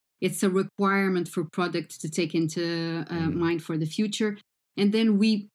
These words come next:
Speaker 1: we are building these feedback loops into the organization, wherever they make sense to be, um,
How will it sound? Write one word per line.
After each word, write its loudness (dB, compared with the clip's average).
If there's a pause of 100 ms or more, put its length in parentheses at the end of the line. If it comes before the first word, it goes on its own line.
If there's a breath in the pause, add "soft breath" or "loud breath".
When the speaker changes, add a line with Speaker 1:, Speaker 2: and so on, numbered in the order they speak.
(120)
Speaker 1:
we 2
are 4
building 2
these -2
feedback 2
loops -2 (400)
into 4
the 0
organization, 0
wherever 2
they -2
make 0
sense -2
to -4
be, -4
um, -4